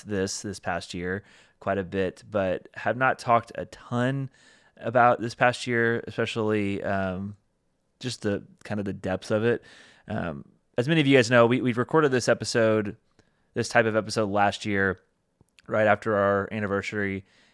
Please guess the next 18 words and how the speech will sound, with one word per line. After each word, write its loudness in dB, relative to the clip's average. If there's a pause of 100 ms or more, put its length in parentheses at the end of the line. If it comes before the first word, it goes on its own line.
(180)
And -6
it -6
was -4
right 6
after 2
we -4 (680)
got 0
hit -4
by -2
the -2
tornado, 4
we 0
were -2
displaced. -2
And -8
so 4
we 0
filled 0